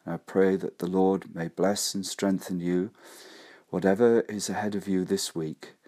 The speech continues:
that you may draw strength from this generous God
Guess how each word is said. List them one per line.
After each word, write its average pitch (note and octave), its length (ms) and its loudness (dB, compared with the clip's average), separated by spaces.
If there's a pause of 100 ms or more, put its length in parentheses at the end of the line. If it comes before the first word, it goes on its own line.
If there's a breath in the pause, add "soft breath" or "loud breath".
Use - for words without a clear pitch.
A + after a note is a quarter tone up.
(280 soft breath)
that - 160 -12
you F2+ 80 -2
may F2+ 160 0
draw F2+ 300 0
strength G2 580 0
from F2+ 360 -2
this F2+ 280 -4
generous G#2 640 -4
God D2+ 460 -10